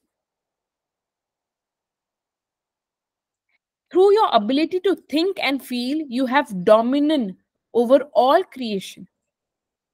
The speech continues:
आप इस धरती पे राज इसलिए कर रहे हैं, humans are ruling the world because we have this, you know, uh, the, the intellect think to imagine and to feel.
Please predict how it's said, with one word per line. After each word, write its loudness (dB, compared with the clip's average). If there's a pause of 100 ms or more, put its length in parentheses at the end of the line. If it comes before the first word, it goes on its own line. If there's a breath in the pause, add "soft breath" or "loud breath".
(840)
आप -2
इस -2
धरती -4
पे 0
राज 4
इसलिए -8
कर 0
रहे 2
हैं, -4
humans 0
are 0
ruling 0
the 0
world -2
because 2 (300 soft breath)
we -2
have 0
this, -2 (400 soft breath)
you 0
know, 4 (180)
uh, 0 (180)
the, 2 (240)
the -6
intellect 0 (240)
think -2 (120)
to -12
imagine -2
and -4
to -8
feel. -6